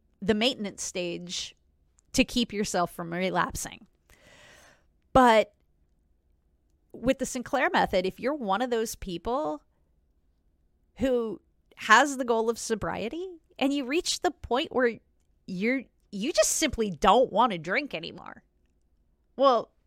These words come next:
you don't need to maintain the Sinclair method, because the Sinclair method, you only take it when you're actively drinking, planning on drinking. So if you're going completely sober,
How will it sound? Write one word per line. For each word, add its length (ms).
you 100
don't 200
need 160
to 80
maintain 720
the 80
Sinclair 560
method, 480
because 580
the 100
Sinclair 460
method, 460
you 160
only 220
take 300
it 200
when 560
you're 240
actively 600
drinking, 640
planning 360
on 160
drinking. 540
So 240
if 320
you're 380
going 360
completely 520
sober, 600